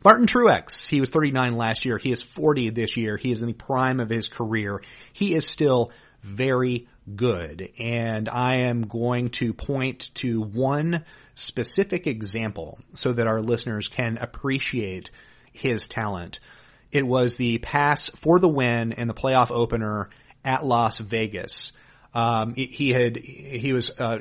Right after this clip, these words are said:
coming down on Kevin Harvick. He was, uh, running a, a, a lane a little bit higher. Harvick was occupying his bottom, uh, bottom line. No surprise, Harvick is a bottom dweller.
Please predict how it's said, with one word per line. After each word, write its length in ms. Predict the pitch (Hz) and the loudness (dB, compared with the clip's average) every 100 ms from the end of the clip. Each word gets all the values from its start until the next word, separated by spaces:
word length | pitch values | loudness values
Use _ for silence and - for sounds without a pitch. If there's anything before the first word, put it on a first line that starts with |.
| 127 | -4
coming 320 | 180 135 117 | -2 -2 0
down 320 | 139 160 185 | 2 4 6
on 200 | 147 139 | 6 2
Kevin 280 | - 226 240 | 4 4 4
Harvick. 500 | 151 160 147 107 98 | 0 2 2 2 -6
He 160 | 143 135 | -4 -2
was, 400 | 135 120 117 - | 0 0 0 -4
uh, 160 | 135 117 | -2 -2
running 300 | 123 127 120 | 0 0 -2
a, 80 | 113 | -4
a, 360 | 117 113 110 | -4 -4 -2
a 20 | |
lane 260 | 117 127 117 | -2 -2 -2
a 40 | |
little 240 | 110 139 180 | 0 2 4
bit 120 | 160 | 2
higher. 320 | - 123 117 | 2 4 4
Harvick 360 | 104 143 139 127 | 2 2 2 2
was 140 | 123 | 2
occupying 560 | 117 120 123 123 120 120 | 4 2 0 2 2 2
his 160 | 110 | -4
bottom, 540 | 98 101 104 101 98 101 | -4 -2 0 -2 -6 -10
uh, 280 | - 101 98 | -8 -6 -2
bottom 260 | 110 107 101 | 0 0 -2
line. 460 | 120 143 139 135 - - | 0 2 2 0 -4 -12
No 140 | 107 120 | -2 0
surprise, 520 | 120 - 117 117 113 | 2 2 2 2 0
Harvick 320 | - 113 110 | -2 -2 -2
is 100 | 101 | -6
a 40 | 87 | -8
bottom 560 | 87 107 120 131 104 | -2 4 6 4 0
dweller. 520 | 98 98 92 90 90 | -4 -4 -4 -6 -8